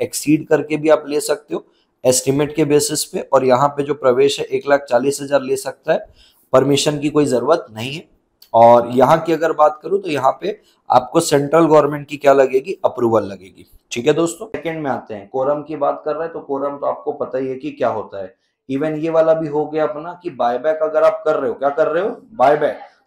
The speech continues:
तो कहता है within a period of six month आप buyback का offer नहीं करोगे, नहीं। ये कितना है, साल भर। छह महीने की requirement इसलिए कि आप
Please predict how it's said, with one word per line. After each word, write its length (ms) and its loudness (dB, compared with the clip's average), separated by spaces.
तो 80 -4
कहता 380 -4
है 80 -2
within 300 -8
a 80 -4
period 320 -8
of 160 -4
six 320 -12
month 200 -10
आप 160 -10
buyback 380 -2
का 80 -2
offer 280 -4
नहीं 120 -12
करोगे, 340 -10
नहीं। 380 -10
ये 60 -14
कितना 340 -10
है, 200 -6
साल 440 2
भर। 280 -8
छह 260 -4
महीने 260 -6
की 300 -14
requirement 580 -4
इसलिए 280 -10
कि 100 -8
आप 100 -2